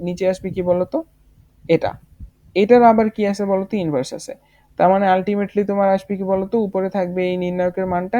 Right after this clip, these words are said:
নিচে থাকবে p to the power n। আশা করি বুঝতে পারছি। তার মানে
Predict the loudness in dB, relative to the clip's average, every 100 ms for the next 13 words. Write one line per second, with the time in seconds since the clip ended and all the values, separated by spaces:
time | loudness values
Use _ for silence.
0 | -2 -4 -4 -4 -4 -6 -6 -4 0 0
1 | 0 -2 -6 -6 _ -20 -14 -4 -2 0
2 | 0 0 0 -2 -6 -8 -10 -16 -20 _
3 | 2 4 4 4